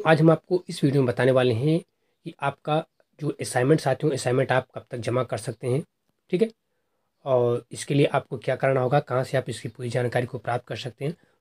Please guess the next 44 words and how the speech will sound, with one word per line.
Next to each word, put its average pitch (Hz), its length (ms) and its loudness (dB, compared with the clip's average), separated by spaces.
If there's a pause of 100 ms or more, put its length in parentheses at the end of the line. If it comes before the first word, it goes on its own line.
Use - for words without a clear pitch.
बाकी 123 260 -2
असाइनमेंट 131 400 0
को - 80 -8
लेकर 123 200 -2
अभी 127 180 2
कोई 139 220 -4
भी 156 200 2
अपडेट, 135 260 0
कोई 135 140 -4
भी 139 100 0
सूचना 127 300 -2
यूपीआरटीओ 127 540 0
प्रयागराज 123 540 -2
यूनिवर्सिटी 117 380 -8
द्वारा 120 140 -4
जारी, 120 260 -2 (160)
नहीं 120 180 -2
जारी 123 200 2
किया 127 200 -4
गया 123 160 2
है, - 80 2 (680)
ठीक 196 100 -2
है। 214 100 6 (640)
और 131 280 4
आपका 139 380 -4
एडमिशन 127 380 0
का 139 160 -2
लास्ट 127 320 2
डेट 139 140 -12
क्या 139 140 -6
है 135 60 0
साथियों, 139 400 -2
इसके 143 200 -4
अलावा 143 140 4
जो 135 140 2
आपका 131 260 -2
रिजल्ट 127 320 2
साथियों, 135 320 0
वह 131 80 4
कब - 220 -10
तक 135 180 -10
आ 131 100 -2
सकता 135 300 -6
है, 160 120 -2